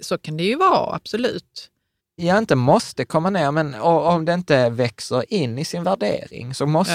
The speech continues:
Speaker 1: Ja.
Speaker 2: det ju ner. Då, då är ju konsensus fel. Och är konsensus fel, då måste den ju rättas till. Då kommer ju marknaden rätta till det. Det är ju det som händer i börskrasch.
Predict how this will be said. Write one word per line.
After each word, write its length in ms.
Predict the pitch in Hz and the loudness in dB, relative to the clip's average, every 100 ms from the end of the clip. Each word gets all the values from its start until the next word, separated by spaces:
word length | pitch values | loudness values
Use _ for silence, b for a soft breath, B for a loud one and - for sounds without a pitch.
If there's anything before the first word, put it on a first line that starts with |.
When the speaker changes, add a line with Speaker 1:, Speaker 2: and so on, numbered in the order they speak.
| 160 | -2
Speaker 1:
Ja. 60 | 135 | 0
Speaker 2:
det 100 | 139 | 0
ju 120 | 170 | 0
ner. 260 | 220 - 170 | 0 -2 0
Då, 240 | 147 147 | 2 2
då 100 | 151 | 2
är 120 | 185 | 4
ju 120 | 160 143 | 4 2
konsensus 720 | 170 151 - 170 170 139 - | 0 -2 -2 -2 -4 -6 -4
fel. 500 | - - - 165 170 b | -4 -4 -4 -4 -4 b
Och 200 | b - 165 | b 2 2
är 60 | |
konsensus 600 | 156 139 139 190 190 156 | 2 0 0 -2 -2 -4
fel, 240 | - 139 117 | 0 0 2
då 60 | |
måste 340 | 135 165 - 147 | 2 0 0 -2
den 140 | 143 | 0
ju 100 | 139 | 0
rättas 420 | 143 139 - - | 0 -2 -2 -4
till. 340 | - - - 143 - _ _ _ _ _ _ _ _ _ _ - | -2 -2 -2 -6 -6 _ _ _ _ _ _ _ _ _ _ -2
Då 80 | 175 | 0
kommer 280 | - 175 147 | 2 4 4
ju 80 | |
marknaden 460 | 156 165 - 135 135 | 4 2 0 -6 -4
rätta 260 | 147 - - | -6 -6 -6
till 320 | - - - | -4 -6 -6
det. 120 | - | -4
Det 100 | 143 | 2
är 20 | |
ju 80 | 151 | 4
det 200 | 156 139 | 4 2
som 140 | - 175 | 2 2
händer 280 | 175 135 | 2 2
i 140 | 131 127 | 2 0
börskrasch. 680 | 135 139 143 - - - | 2 2 2 -6 -14 -16